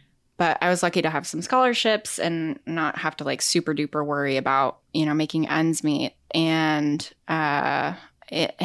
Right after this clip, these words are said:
yeah, and I kinda, I got to Berklee, like, not totally knowing what I was gonna do. Like, I started, you know, my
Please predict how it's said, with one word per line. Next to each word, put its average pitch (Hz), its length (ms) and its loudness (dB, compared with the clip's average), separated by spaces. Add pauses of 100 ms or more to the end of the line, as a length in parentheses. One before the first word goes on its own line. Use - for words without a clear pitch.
(260)
yeah, 180 280 4
and 180 80 2
I 196 80 2
kinda, 277 400 2
I 220 80 0
got 226 340 4
to 403 100 2
Berklee, 381 380 4
like, 214 240 4
not 190 320 2 (400)
totally 214 540 4
knowing 220 320 4
what 226 140 2
I 214 160 2
was 208 220 0
gonna 208 320 0 (140)
do. 196 540 6
Like, 160 400 2 (760)
I 175 960 2 (220)
started, 190 640 2
you 190 140 0
know, 175 140 2
my 170 260 0